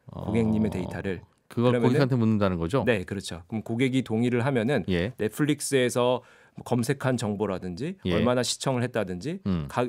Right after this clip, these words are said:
Speaker 2: 어, 내가 한 달에 얼마나 그 금액을 내고 있다든지
Speaker 1: 네.
Speaker 2: 그런 정보를 넷플릭스가 가지고 있는 정보였는데
Speaker 1: 그거 갖다가 뭐 하게요?
Speaker 2: 그걸 가지고 와서
Speaker 1: 예.
Speaker 2: 예를 들면은 고객이 어떤 그 프로그램을 주로 검색하-,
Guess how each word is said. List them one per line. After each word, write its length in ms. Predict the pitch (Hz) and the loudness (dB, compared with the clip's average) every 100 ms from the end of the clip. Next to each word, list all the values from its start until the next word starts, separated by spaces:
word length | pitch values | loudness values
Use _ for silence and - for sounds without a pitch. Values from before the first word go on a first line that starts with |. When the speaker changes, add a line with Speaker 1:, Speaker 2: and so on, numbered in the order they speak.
| - | 0
Speaker 2:
어, 180 | 110 107 | -2 0
내가 380 | 117 117 117 104 | 2 2 2 0
한 180 | 160 151 | 0 2
달에 160 | 139 | 4
얼마나 560 | 110 101 127 127 123 113 - | 4 4 2 4 2 0 -4
그 320 | - 104 101 95 | -6 -2 -2 -2
금액을 320 | 113 120 110 | 2 2 2
내고 240 | 98 98 | 0 0
있다든지 560 | 104 - 98 92 110 175 | -2 -2 -2 -2 -4 -2
Speaker 1:
네. 80 | 95 | 2
Speaker 2:
그런 160 | 120 | 2
정보를 400 | 113 107 107 113 | 2 0 0 0
넷플릭스가 520 | 104 107 156 165 143 120 | 0 0 0 0 0 2
가지고 320 | 113 110 104 | 0 0 0
있는 100 | 104 | 0
정보였는데 640 | 95 98 104 90 85 127 | -2 0 0 0 0 2
Speaker 1:
그거 120 | 123 135 | 2 2
갖다가 280 | 123 123 | 2 2
뭐 220 | 107 95 87 | 2 2 0
하게요? 220 | 78 92 - | -2 -6 -8
Speaker 2:
그걸 160 | - 135 | -4 -2
가지고 360 | 143 113 135 135 | 0 -2 2 4
와서 460 | 104 98 139 170 | 4 2 0 0
Speaker 1:
예. 240 | 92 78 69 - | 0 -4 -2 0
Speaker 2:
예를 220 | 147 170 | 2 4
들면은 560 | 175 165 156 156 156 - - - _ | 4 4 6 6 4 0 -16 -20 _
고객이 380 | 147 156 175 180 | 0 4 4 6
어떤 760 | 139 117 120 185 185 180 170 143 | 6 4 4 4 6 4 4 2
그 100 | 143 | 0
프로그램을 520 | - 202 190 175 147 | 4 4 6 4 2
주로 200 | 135 147 | 2 2
검색하-, 460 | 110 104 131 131 | 2 -2 -4 -6